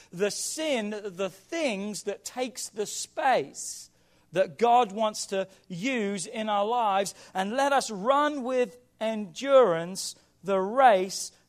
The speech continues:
God has set before us. In other words, let us run and maintain the course. We're not talking about a quick sprint out of the blocks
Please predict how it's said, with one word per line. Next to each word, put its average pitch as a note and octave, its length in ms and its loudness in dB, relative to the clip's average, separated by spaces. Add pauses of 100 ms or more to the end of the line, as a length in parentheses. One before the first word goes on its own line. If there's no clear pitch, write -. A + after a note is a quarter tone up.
(160)
God A3+ 560 4
has F#3 280 -4
set - 500 -4 (800)
before D#3 540 -4
us. - 400 -14 (340)
In F#3+ 140 -4
other A#3 220 4
words, G3+ 340 4
let A#3+ 220 0
us A3+ 120 -4
run A3+ 380 -2
and A3 300 -6
maintain C4+ 840 -6 (360)
the F#3+ 180 -2
course. F#3+ 480 -2
We're G#3 80 -4
not A#3 240 -4
talking B3 320 0
about G#3+ 320 -2
a F#3 60 -8
quick A3+ 320 -4
sprint B3+ 500 -4
out F#3 260 -4
of D3+ 100 -14
the E3 80 -8
blocks B3 640 -2